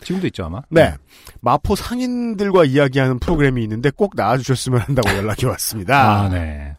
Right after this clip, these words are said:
Speaker 2: 피디님이 자기가 관두기 전에 하는 마지막 방송이라 저희가 꼭 나왔으면 한다고 하셔서
Speaker 1: 네.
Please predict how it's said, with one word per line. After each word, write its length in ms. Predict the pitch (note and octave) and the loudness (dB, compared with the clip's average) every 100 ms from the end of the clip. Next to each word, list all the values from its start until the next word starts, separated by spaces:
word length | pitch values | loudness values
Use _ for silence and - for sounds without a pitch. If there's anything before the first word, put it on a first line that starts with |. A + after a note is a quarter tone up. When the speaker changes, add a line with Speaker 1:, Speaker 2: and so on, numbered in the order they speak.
| _ - - - | _ -20 -20 -18
Speaker 2:
피디님이 500 | - F#3+ G3 F#3 E3+ | -6 -4 -2 -2 -2
자기가 280 | E3 B2+ D3 | -2 0 0
관두기 400 | D3 A2+ C3+ D3 | 0 -4 -2 2
전에 180 | D3 C#3+ | 2 2
하는 180 | C#3 C#3+ | 0 0
마지막 340 | G2+ B2 D#3 | -2 -2 0
방송이라 440 | D#3 C#3 C3 C3+ C3+ | 0 0 0 0 -2
저희가 320 | - B2+ C3 - | -2 -2 -2 -4
꼭 160 | C4 | -4
나왔으면 400 | A3 E3+ - C3 | 0 -2 -2 -4
한다고 340 | B2 A#2 G#2+ G#2 | -4 -4 -4 -4
하셔서 400 | G2 B2+ D#3 - | 0 4 4 2
Speaker 1:
네. 260 | G2 F#2 | -4 -4